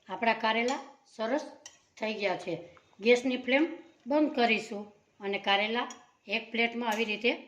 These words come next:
કાઢી લેશું. આપણા કારેલા નીકળી ગયા છે. હવે આપણે તેલ ગરમ કરવા મૂકીશું. આપણે અહીંયા ગેસ ઉપર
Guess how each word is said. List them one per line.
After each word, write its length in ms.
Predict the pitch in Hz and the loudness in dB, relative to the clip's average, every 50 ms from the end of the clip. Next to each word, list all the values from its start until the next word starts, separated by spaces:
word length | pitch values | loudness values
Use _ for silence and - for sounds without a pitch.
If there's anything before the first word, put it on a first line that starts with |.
| - _ _ _ - | -20 _ _ _ 0
કાઢી 300 | 208 196 185 185 180 180 175 | 0 0 0 0 -2 -4 -4
લેશું. 300 | 170 160 - - 175 160 - - - - - - _ _ _ _ _ _ _ _ _ _ _ _ _ _ _ _ _ _ _ _ _ _ _ _ _ _ _ _ _ _ _ _ _ _ _ _ _ _ _ _ | -6 -6 -8 -12 -14 -14 -12 -14 -16 -16 -18 -20 _ _ _ _ _ _ _ _ _ _ _ _ _ _ _ _ _ _ _ _ _ _ _ _ _ _ _ _ _ _ _ _ _ _ _ _ _ _ _ _
આપણા 340 | 214 202 202 240 233 233 233 214 | -8 -6 -2 0 0 0 2 2
કારેલા 360 | 220 233 233 240 262 294 - - - - - _ _ _ _ _ _ 220 | 2 4 4 4 4 4 2 -2 -12 -18 -20 _ _ _ _ _ _ -2
નીકળી 380 | 202 214 214 220 208 196 190 175 | -2 -2 0 0 0 0 2 4
ગયા 200 | 180 175 175 180 | 4 4 4 2
છે. 80 | - 175 175 | 2 2 4
હવે 120 | 190 220 214 | 6 8 6
આપણે 240 | 202 214 240 254 240 - | 6 6 2 -2 -2 -2
તેલ 140 | 220 214 226 220 214 | -2 -2 -2 -2 0
ગરમ 200 | 214 220 226 220 240 | 0 0 -2 -2 -2
કરવા 240 | 226 226 262 320 - - - - - 208 | -2 -2 -2 -4 -6 -10 -16 -14 -8 -6
મૂકીશું. 500 | 202 208 - 196 180 160 - - 175 160 - - - _ _ _ _ _ _ _ _ _ _ _ _ _ _ _ _ _ _ _ _ _ _ _ _ _ _ - - _ _ _ _ - 208 | -6 -6 -4 -4 -4 -6 -6 -10 -12 -14 -14 -18 -20 _ _ _ _ _ _ _ _ _ _ _ _ _ _ _ _ _ _ _ _ _ _ _ _ _ _ -20 -20 _ _ _ _ -2 -2
આપણે 200 | 208 208 233 233 | 0 2 4 4
અહીંયા 300 | 233 247 277 269 - - 214 | 6 6 6 4 2 2 2
ગેસ 180 | 233 233 233 262 262 | 2 2 2 0 0
ઉપર 220 | 254 - 269 - | 2 2 2 2